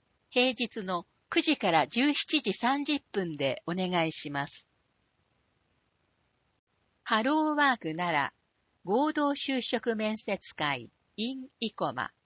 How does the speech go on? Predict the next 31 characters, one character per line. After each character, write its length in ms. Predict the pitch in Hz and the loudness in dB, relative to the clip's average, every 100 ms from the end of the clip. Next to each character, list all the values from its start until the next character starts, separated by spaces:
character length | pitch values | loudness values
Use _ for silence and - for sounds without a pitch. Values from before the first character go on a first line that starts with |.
| _ _ _ _ _ _ _ _ _ _ _ _ | _ _ _ _ _ _ _ _ _ _ _ _
市 260 | - - 311 | -4 0 2
内 260 | 302 277 226 | 2 0 0
の 140 | 165 | -2
事 200 | 156 180 | -2 -2
業 220 | 220 226 | 0 -2
所 380 | 220 - 175 - | -2 -2 -2 -2
八 340 | - 262 277 - | -6 -4 -2 0
社 160 | 226 | 0
が 100 | 156 | 0
参 300 | 151 190 202 | -2 -2 -4
加 160 | - 202 | -4 -6
す 220 | - 180 | -4 -4
る 200 | 160 156 _ _ _ - | -4 -6 _ _ _ -8
就 260 | - 294 | 0 2
職 340 | 277 294 277 269 | 2 0 0 -2
面 200 | 262 277 | -2 -2
接 360 | - 240 - | -2 -4 -4
会 260 | - 175 127 | -4 -4 -4
で 180 | 110 117 | -6 -8
す。 240 | - - _ _ _ _ _ _ _ _ _ _ _ _ - | -8 -12 _ _ _ _ _ _ _ _ _ _ _ _ -6
対 220 | 220 226 | -4 -2
象、 520 | - 196 175 151 - _ _ _ _ _ | -2 0 0 -2 -6 _ _ _ _ _
仕 220 | - - | -4 -2
事 300 | 247 311 294 | 0 0 2
を 80 | 277 | 0
探 320 | 269 233 226 | 0 0 0
し 160 | 254 - | 0 -2
て 100 | 226 | -2
い 140 | 202 | 0
る 120 | 180 185 | 0 -2
人、 380 | - - 143 | -4 -4 -6